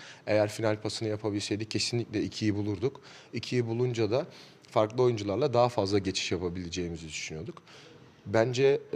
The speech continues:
plan olarak yüzde yüz planımızın tuttuğunu söyleyebilirim.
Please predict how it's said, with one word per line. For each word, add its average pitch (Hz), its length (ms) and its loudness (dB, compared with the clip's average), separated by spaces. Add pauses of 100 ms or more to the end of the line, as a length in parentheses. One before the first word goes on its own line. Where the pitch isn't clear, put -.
(100)
plan 123 200 2
olarak 131 340 0 (1120)
yüzde 101 380 -4
yüz 123 200 -4
planımızın 107 480 -2
tuttuğunu 104 380 -6
söyleyebilirim. 90 720 0